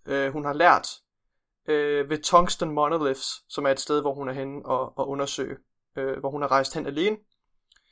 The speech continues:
Øh, og så det her kort lægger også nogle detaljer ud omkring, øh, Fundament, som er deres hjemplanet, hvordan tingene fungerer. Så vi begynder ligesom at etablere universet, hvor er de henne, og, og hvilke trusler de står overfor, og så videre.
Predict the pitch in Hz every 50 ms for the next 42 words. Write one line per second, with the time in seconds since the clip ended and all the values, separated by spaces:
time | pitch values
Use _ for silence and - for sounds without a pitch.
0 | _ _ _ _ _ _ - 147 156 151 151 - 147 139 - 190 185 180 - 170
1 | 170 156 - - 165 170 165 170 160 156 147 143 151 - 165 156 143 143 - -
2 | 165 151 151 170 170 156 160 156 - 151 147 - - 156 151 - - _ - -
3 | 143 139 131 135 135 - - - - - - 160 165 170 175 170 151 143 - -
4 | 151 147 139 131 123 131 135 - 165 175 208 214 208 185 180 160 151 - _ -
5 | 151 139 143 151 160 - - 170 156 139 139 135 - 151 143 147 151 135 131 -
6 | 151 156 147 143 170 175 160 156 156 151 160 160 156 143 135 139 147 - - -
7 | - 180 170 156 143 143 139 131 135 127 135 - 156 143 151 147 135 135 135 -
8 | - 147 139 139 151 156 151 135 127 127 127 _ _ - - - - _ _ 143
9 | 135 151 151 151 165 156 - - 156 143 - 143 131 131 - - - 160 143 135
10 | 135 123 - 135 131 131 - 135 139 139 139